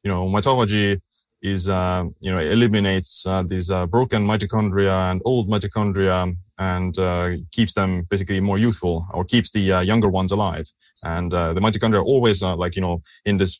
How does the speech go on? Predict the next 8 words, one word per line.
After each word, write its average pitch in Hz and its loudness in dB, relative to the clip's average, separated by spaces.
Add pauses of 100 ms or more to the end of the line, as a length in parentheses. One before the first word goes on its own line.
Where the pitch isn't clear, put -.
between 101 2
fissions 104 0
and 92 0
fusion 110 2
cycles, 113 2
they're, 92 0
you 92 -2
know, 85 -2